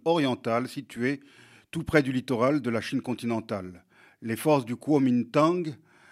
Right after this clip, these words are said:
étaient parvenues à les maintenir sous leur autorité après la victoire communiste de mille neuf cent quarante-neuf. Depuis l'instauration d'une véritable démocratie dans la grande île de Taïwan, chaque élection présidentielle et législative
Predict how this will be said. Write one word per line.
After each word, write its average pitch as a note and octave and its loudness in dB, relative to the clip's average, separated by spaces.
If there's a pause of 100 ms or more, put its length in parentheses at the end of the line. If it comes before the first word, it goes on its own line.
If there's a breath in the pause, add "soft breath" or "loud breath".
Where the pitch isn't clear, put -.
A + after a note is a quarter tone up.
(380 soft breath)
étaient C3 0
parvenues C#3+ 4
à C3+ 6
les C3 0
maintenir D3 2
sous - -8
leur C3 0
autorité A#2+ -4
après C3 -4
la B2+ 2
victoire A#2+ -2
communiste B2+ 0
de B2+ -4
mille A#2+ 0
neuf A#2+ -2
cent C#3 -4
quarante-neuf. A2 -8 (1700 soft breath)
Depuis D#3 2
l'instauration F3+ 2
d'une D3 0
véritable C#3+ 0
démocratie C3+ 0
dans B2 -4
la A2+ -2
grande A#2+ -2
île C3 -2
de G2+ -12
Taïwan, C3+ 0 (440 soft breath)
chaque E3 2
élection D3 0
présidentielle B2+ -2
et B2 0
législative B2 -6